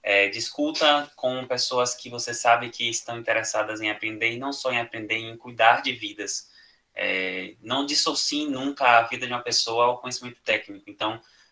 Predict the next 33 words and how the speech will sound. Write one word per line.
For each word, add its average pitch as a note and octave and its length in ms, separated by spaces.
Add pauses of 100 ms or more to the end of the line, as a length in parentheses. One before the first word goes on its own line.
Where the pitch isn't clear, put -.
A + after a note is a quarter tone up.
(140)
não A#2 120
adianta A#2+ 260
nada, A#2 760
você A#2 140
tem C#3 240
que - 120
ter B2 280
a B2 60
sensibilidade A#2 800
de A#2 80
lidar A2 340
com A#2+ 80
algumas A2+ 360
condições B2 420
que A2 160
vão C3+ 140
aparecer A#2 580
no G#2+ 100
seu G#2+ 160
plantão G#2 480 (480)
e G#2+ 140
que A2 320
não B2 160
só C3 180
o A2+ 60
livro A#2 240
vai A#2 160
ensinar, A2 560 (160)
o G#2 80
livro G#2+ 240
de A2 180
medicina G#2+ 400
especificamente. G#2+ 960